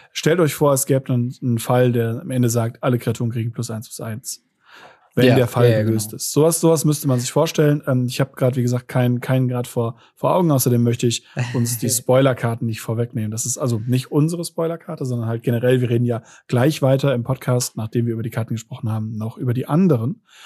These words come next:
Speaker 1: Und genau,
Speaker 2: Ja.
Speaker 1: also in diesem Fall muss man ihn halt opfern, was, äh, ich tatsächlich sogar als positiv empfinde,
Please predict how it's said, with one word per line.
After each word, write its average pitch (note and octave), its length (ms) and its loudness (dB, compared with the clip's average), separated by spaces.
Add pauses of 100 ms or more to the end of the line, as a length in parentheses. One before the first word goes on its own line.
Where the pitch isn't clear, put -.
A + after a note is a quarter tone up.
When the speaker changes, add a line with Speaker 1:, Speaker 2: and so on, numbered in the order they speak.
(280)
Speaker 1:
Und C3+ 320 4
genau, A#2+ 160 4
Speaker 2:
Ja. A#2 40 -2
Speaker 1:
also B2+ 140 0
in D3 100 2
diesem F3 160 2
Fall F3+ 240 2
muss E3 160 -2
man D#3 80 0
ihn C#3+ 140 2
halt C3 120 0
opfern, G3 420 -2 (380)
was, C#3 340 0
äh, C#3 280 2 (160)
ich C#3 260 -2
tatsächlich C#3+ 380 0
sogar C3+ 160 0
als B2 140 -2
positiv C#3+ 500 0
empfinde, C#3+ 560 2